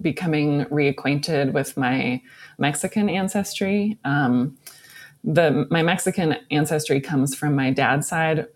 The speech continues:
who I don't have a relationship with. Um, I do have a relationship with his, his family, so his sisters and his mom. I was close to my grandma.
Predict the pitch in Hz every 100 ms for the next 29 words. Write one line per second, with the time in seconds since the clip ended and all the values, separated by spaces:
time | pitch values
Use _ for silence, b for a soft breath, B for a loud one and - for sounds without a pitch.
0 | 151 156 131 143 147 131 139 160 139 147
1 | 123 123 - 139 - 147 170 196 - -
2 | _ - 139 139 123 117 123 170 165 196
3 | 190 156 143 143 143 147 147 143 135 135
4 | 110 143 135 139 - B B B B -
5 | 165 - - 240 170 208 262 294 - 165
6 | 165 147 - 143 - 151 135 131 131 -
7 | - b b b - 147 143 151 123 123
8 | 127 123 123 - 120 127 - 135 127 -
9 | 127 117 135 120 120 123